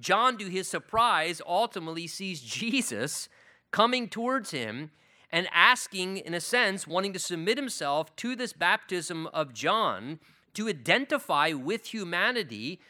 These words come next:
to fully identify with us as sinful people, as weak human beings, that he was the solution for such. And John, remember, began to struggle with that. And he said,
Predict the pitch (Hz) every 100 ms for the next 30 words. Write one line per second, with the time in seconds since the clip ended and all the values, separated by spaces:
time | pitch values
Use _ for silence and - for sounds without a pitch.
0 | _ 170 - 202 226 226 175 170 208 185
1 | 175 160 135 151 247 208 131 170 - -
2 | 139 - 185 190 185 170 - 180 175 202
3 | 202 131 113 156 175 - 190 180 135 135
4 | 156 196 131 120 160 156 127 135 - 127
5 | 185 254 - 147 - 123 - 113 156 -
6 | - - - - - - - 190 185 143
7 | 214 285 269 202 214 196 175 202 170 -
8 | - 202 247 254 156 - 92 - - -
9 | _ - - _ _ _ - 175 185 202
10 | 151